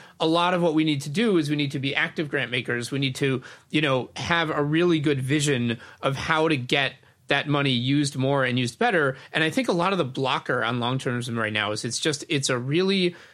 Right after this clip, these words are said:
the, the headspace we're living in, the view we've got of what's going on in the world and what's most important for the long run is just not held by a lot of people. And when you don't really have your head in that space, and when you don't really have that picture, you know, it's hard, I think, to be a grantee that we're very excited to fund.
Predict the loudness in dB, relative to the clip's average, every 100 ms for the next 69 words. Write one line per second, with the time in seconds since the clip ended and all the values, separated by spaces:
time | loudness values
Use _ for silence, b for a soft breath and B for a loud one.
0 | B -2 0 2 0 0 0 0 0 0
1 | 0 0 2 2 2 2 2 0 -2 -2
2 | 0 2 2 2 2 0 0 0 0 0
3 | 0 2 2 2 2 2 0 -2 0 -2
4 | 0 -2 0 -2 -2 -4 -4 0 0 0
5 | 0 -2 B B B -4 -2 0 0 0
6 | 0 2 0 -2 -4 -2 2 0 2 0
7 | -2 -6 -8 -14 -20 _ B B 0 2
8 | 4 2 2 2 2 0 0 0 0 2
9 | 0 -2 -2 0 0 -2 -2 0 0 0
10 | 0 -2 -2 -4 -4 -4 -2 -2 -4 B
11 | B -2 2 2 0 -2 -4 -2 0 2
12 | 0 0 0 -2 -2 -2 0 0 -2 -2
13 | 0 0 0 0 -2 -2 -4 -2 -2 -4
14 | -4 -2 0 0 -2